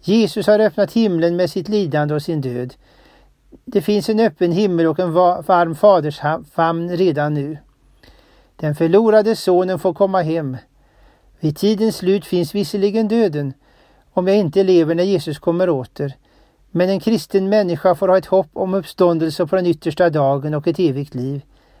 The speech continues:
Alltså, du knackar på hos Gud, han frågar efter lösen och du svarar, "Jesus",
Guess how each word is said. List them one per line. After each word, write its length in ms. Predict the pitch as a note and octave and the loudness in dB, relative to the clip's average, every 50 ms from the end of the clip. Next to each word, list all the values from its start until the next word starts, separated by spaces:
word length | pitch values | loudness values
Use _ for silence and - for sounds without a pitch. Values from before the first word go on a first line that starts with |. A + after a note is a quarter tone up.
| _ _ | _ _
Alltså, 520 | - C#3+ C#3 D3 C#3+ - - - D3+ D3+ D3 _ _ _ _ _ _ _ _ _ _ _ _ | -6 -4 -4 -4 -6 -8 -8 -8 -8 -8 -8 _ _ _ _ _ _ _ _ _ _ _ _
du 120 | - F#3 | -2 -2
knackar 360 | - - G#3 G#3 E3+ - G#3+ G3+ | 0 2 0 2 4 4 4 4
på 200 | - G3+ G3+ F3+ | 4 2 0 0
hos 200 | G#3 G#3 - - | 0 -4 -4 0
Gud, 380 | - E3+ E3+ F3+ F#3 D#3 D3+ - _ _ _ | 2 2 2 2 0 -6 -10 -18 _ _ _
han 200 | _ - - E3+ | _ -2 -2 -2
frågar 320 | - - A3 G3+ F3 F#3+ F#3 | 0 2 2 2 4 4 4
efter 280 | F#3 D#3 - G#3+ G3+ | 4 2 2 0 0
lösen 500 | F3 E3 D3+ D3+ D3 - - E3 E3 F3 | 0 2 0 0 -2 -2 -4 -4 -4 -4
och 80 | F3+ F3+ | -6 -6
du 100 | E3+ F3 | -6 -4
svarar, 440 | E3+ - G3 F3+ D#3 D3+ D3 D3+ D#3 - - | -2 2 2 4 4 4 0 -2 -6 -10 -6
"Jesus", 680 | - F#3+ F#3+ E3 C#3+ - - E3+ D#3+ D3 - - | -2 0 0 0 -2 -2 -4 -4 -4 -6 -8 -18